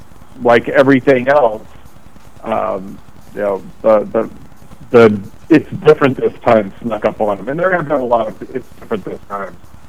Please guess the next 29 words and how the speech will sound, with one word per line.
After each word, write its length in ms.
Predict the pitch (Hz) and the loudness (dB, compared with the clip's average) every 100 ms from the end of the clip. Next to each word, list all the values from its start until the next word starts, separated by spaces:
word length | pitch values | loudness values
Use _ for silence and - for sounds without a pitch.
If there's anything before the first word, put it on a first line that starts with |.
| - - - | -20 -20 -6
this 220 | 117 117 | -4 0
year, 380 | 120 104 92 82 - | 2 4 2 -2 0
and 220 | 110 110 | 2 2
that 160 | 127 | 2
was 140 | 123 117 | 0 0
the 80 | 113 | -2
one 200 | 113 104 | -2 -4
with 140 | 98 | -6
Walmart, 500 | 113 117 101 92 92 | -4 -2 -2 -4 -6
was 140 | 120 98 95 | -12 -12 -10
they, 260 | 110 101 95 | -8 -6 -8
uh, 200 | 92 87 - - - - - - - | -10 -12 -16 -20 -20 -20 -20 -20 -4
they, 200 | 104 101 98 - - - - - - - - - - - | 0 0 -4 -18 -20 -20 -20 -20 -20 -20 -20 -20 -12 -2
they 140 | 117 | 2
had 260 | 123 117 - | 4 6 6
too 100 | 139 | 6
much 200 | 139 143 | 6 6
inventory 520 | 165 - 95 78 82 - - | 4 4 4 4 0 -6 4
for 120 | 104 | 6
a 40 | |
little 200 | 101 98 | 6 4
while, 280 | 95 92 87 | 4 2 2
and 80 | 90 | -4
they 80 | 95 | -4
had 100 | 95 | -4
to 60 | |
work 240 | 92 87 - | -6 -8 -8
through 260 | 95 87 | -6 -4
it. 100 | 78 | -6